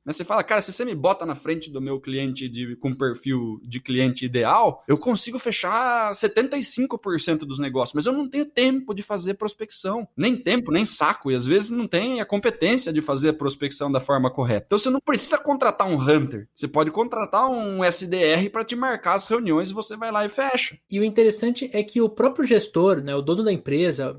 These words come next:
Speaker 2: enfim, o empresário que tá nos ouvindo ou nos assistindo, ele pode usar o Cevat Sales pra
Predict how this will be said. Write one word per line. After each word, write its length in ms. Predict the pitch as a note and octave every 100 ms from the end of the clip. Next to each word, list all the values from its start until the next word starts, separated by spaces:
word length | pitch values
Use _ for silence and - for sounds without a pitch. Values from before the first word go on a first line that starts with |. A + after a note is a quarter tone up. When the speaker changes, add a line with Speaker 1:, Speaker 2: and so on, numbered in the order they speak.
| C#3+
Speaker 2:
enfim, 480 | D#3 E3 D3+ D3 D#3+
o 60 | D#3+
empresário 400 | D#3+ E3 E3 F3+
que 100 | -
tá 80 |
nos 160 | F3+ F3
ouvindo 640 | E3+ C#3+ E3 A#3 E3 C3 -
ou 120 | F#3+
nos 240 | G3+ D#3
assistindo, 760 | D#3+ D#3 C#3+ - G3 A#3 F#3+ C#3 -
ele 160 | G3+
pode 260 | G#3+ A3+ C4+
usar 280 | A#3+ D#3 G3
o 100 | D4+
Cevat 340 | - F3+ E3+
Sales 400 | - F#3 A#3 -
pra 480 | - F3+ F3+ A#3 B3+